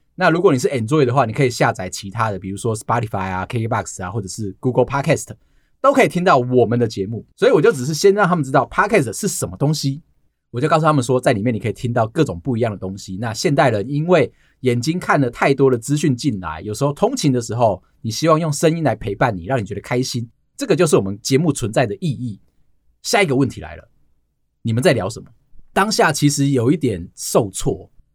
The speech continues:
脑袋里面盘旋过很多的想法。我们这个节目又寓教于乐，然后又有深度，但是又有一点点小小的干话在里面，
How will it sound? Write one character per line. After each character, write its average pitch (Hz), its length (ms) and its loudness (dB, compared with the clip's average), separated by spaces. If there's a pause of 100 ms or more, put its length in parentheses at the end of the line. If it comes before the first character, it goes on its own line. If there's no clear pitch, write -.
(140)
脑 127 200 -2
袋 202 120 4
里 131 80 0
面 147 200 2
盘 131 240 -2
旋 160 200 0
过 165 160 4
很 107 220 -2
多 147 180 2
的 131 80 2
想 107 300 -6
法。 87 240 -10 (400)
我 107 80 -6
们 120 100 0
这 269 140 -2
个 220 80 4
节 107 220 -4
目 113 260 -4 (380)
又 220 260 2
寓 165 140 2
教 139 200 2
于 101 160 -4
乐， 113 220 -4 (280)
然 131 120 -2
后 170 80 2
又 214 160 6
有 110 140 2
深 127 280 -4
度， - 220 -10 (420)
但 220 160 4
是 185 180 -4
又 185 140 4
有 120 160 2
一 170 60 2
点 135 240 -2
点 101 160 -4
小 123 180 -4
小 139 140 -6
的 90 120 -10
干 117 260 0
话 120 120 -2
在 135 140 -2
里 98 260 -8
面， 104 220 -10